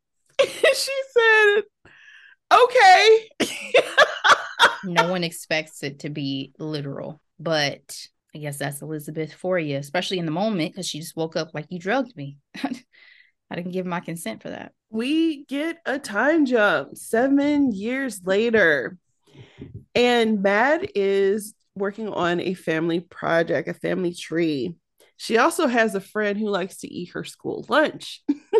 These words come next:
Speaker 1: And Elizabeth is like, "Oh no, I feed you for you to grow."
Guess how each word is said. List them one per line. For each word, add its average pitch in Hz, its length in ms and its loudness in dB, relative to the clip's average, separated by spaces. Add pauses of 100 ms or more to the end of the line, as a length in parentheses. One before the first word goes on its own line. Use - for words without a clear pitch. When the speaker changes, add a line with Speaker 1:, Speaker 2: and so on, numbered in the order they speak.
(920)
Speaker 1:
And 202 500 4
Elizabeth 226 640 2
is 196 180 -2
like, 180 520 0
"Oh 277 200 0
no, 175 640 -2 (320)
I 269 160 4
feed 247 280 -6
you 196 140 -6
for 180 160 -6
you 180 220 -4
to 160 60 -4
grow." 139 560 -2